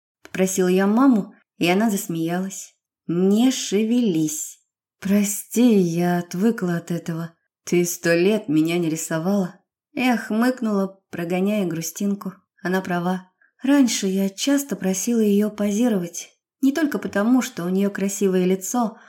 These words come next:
и вся она сама, как живая картинка, воплощение нежности и женственности.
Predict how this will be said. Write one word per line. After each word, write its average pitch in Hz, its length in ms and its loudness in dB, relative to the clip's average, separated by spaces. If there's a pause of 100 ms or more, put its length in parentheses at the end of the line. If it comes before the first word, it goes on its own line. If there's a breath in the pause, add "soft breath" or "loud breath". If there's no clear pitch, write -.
(200)
и 196 120 -2
вся 240 440 0
она 175 240 0
сама, 214 560 0
как 170 240 -8
живая 196 400 2
картинка, 196 720 -2 (320 soft breath)
воплощение 190 840 0
нежности 208 880 0
и 170 120 -6
женственности. 190 1120 -4